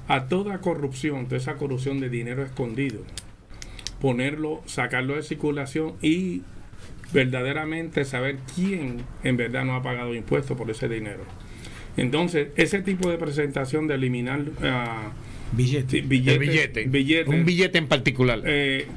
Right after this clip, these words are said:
Speaker 1: creó un gran problema en la India y todavía están sufriendo, oh, por todo ese cambio, porque empezamos, empezaron a cambiar los rupíes.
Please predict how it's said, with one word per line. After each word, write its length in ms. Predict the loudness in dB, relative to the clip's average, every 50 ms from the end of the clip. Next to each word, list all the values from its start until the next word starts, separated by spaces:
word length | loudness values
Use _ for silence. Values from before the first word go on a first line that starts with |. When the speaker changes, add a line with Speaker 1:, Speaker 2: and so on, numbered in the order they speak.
| -10 -10 -10 -4 2
Speaker 1:
creó 180 | 4 6 6 6
un 100 | 4 2
gran 220 | 2 0 -2 0
problema 340 | 0 2 2 2 0 0 0
en 80 | 0
la 140 | 0 0 2 2
India 240 | 0 0 0 0
y 40 | 0
todavía 280 | 0 0 0 0 -2 -2
están 200 | -2 -2 -2 -2
sufriendo, 800 | -2 -2 0 2 2 2 2 0 -2 -2 -2 -2 -2 -4 -6 -8 -10 -12 -10 -6
oh, 300 | -2 0 0 0 0 -2 -2
por 180 | -2 -2 -2 0
todo 460 | 2 2 2 2 2 0 0 0 0
ese 260 | 0 -2 0 0 0
cambio, 360 | 0 0 0 0 0 -2 -2 -4 -6 -8 -10 -10 -10 -10 -10 -10 -4 2
porque 220 | 2 4 4 4 2
empezamos, 680 | 2 2 -2 -2 -2 -2 -2 0 0 0 -2 -2 -4 -4
empezaron 500 | -6 0 0 0 2 2 0 0 0 0
a 20 |
cambiar 260 | 0 0 0 2 2
los 160 | 2 0 0 0
rupíes. 540 | -2 0 0 0 0 0 -2 -6 -8 -10